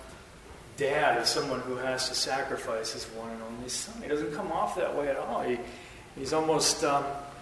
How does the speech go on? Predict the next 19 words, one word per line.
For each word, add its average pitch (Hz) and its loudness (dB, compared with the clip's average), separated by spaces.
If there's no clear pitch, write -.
automatic 127 -2
about 95 -6
it. - -8
He 120 -8
just 139 -4
goes 147 2
and 127 -4
he 120 -4
does 160 -2
it. - -10
And, - -10
you 160 4
know, 120 2
you 135 0
could 151 4
admire 147 8
him 113 2
for 117 -2
this. - 2